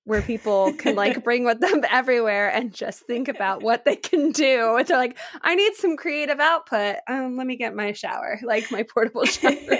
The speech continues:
Speaker 1: Because
Speaker 2: I know I'm, I'm referencing a lot of timely, uh, sitcoms from very recent times, but that's, like, uh, Kramer in the shower when he, like, spent the
Speaker 1: <laughs>
Speaker 2: whole weekend. He's, like, cooking in the shower,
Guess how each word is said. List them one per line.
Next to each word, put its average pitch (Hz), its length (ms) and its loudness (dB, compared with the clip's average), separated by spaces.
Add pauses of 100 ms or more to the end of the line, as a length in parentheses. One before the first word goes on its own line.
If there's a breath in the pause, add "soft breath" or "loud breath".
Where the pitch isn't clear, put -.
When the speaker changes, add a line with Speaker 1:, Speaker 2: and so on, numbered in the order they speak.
Speaker 1:
Because - 360 0
Speaker 2:
I 285 160 2
know 277 180 2
I'm, 359 320 0
I'm 247 260 2
referencing 226 540 -2
a 214 40 0
lot 185 200 2
of 202 120 -2
timely, 190 540 0
uh, 175 140 0
sitcoms 214 680 -2
from 185 220 -4
very 185 340 4
recent 185 400 -4
times, 196 360 0
but 208 100 -6
that's, 190 220 0
like, 202 260 0
uh, 180 200 2
Kramer 190 440 -4
in 208 160 -2
the 208 80 -2
shower 214 460 2
when 202 160 -4
he, 208 100 -2
like, 220 160 2
spent 208 320 -2
the 233 80 4
Speaker 1:
<laughs> 226 80 -2
Speaker 2:
whole 226 220 2
weekend. 190 460 0
He's, 214 140 -2
like, 196 160 -2
cooking 202 360 -4
in 185 100 -2
the 190 100 -4
shower, 185 640 2